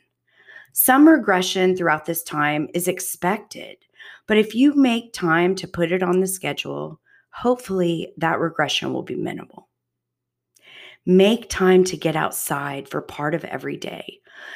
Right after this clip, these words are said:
This is so important to their well-being. Whether they ride a bike, take a walk, or just be adventurous, looking at different things outside. You know, I, Jordan goes outside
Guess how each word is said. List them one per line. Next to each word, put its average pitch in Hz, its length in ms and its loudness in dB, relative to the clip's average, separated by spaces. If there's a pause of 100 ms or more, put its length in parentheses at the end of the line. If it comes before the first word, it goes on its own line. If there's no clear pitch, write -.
(140)
This 262 220 4
is 320 160 2
so 190 340 4
important 170 580 -2
to 151 100 -12
their 151 200 -2
well-being. 139 800 -6 (380)
Whether 214 400 4
they 185 160 6
ride 165 340 2
a 196 40 2
bike, 180 580 -2 (320)
take 160 300 -6
a 208 60 4
walk, 180 520 2
or 147 80 -2
just 262 300 -6
be 330 140 4
adventurous, 185 840 -2
looking 226 360 -2
at 214 100 -8
different 190 320 -4
things 185 260 4
outside. - 600 -6 (380)
You 196 100 2
know, 196 420 2
I, 214 460 2
Jordan 247 320 4
goes 208 220 2
outside 190 760 2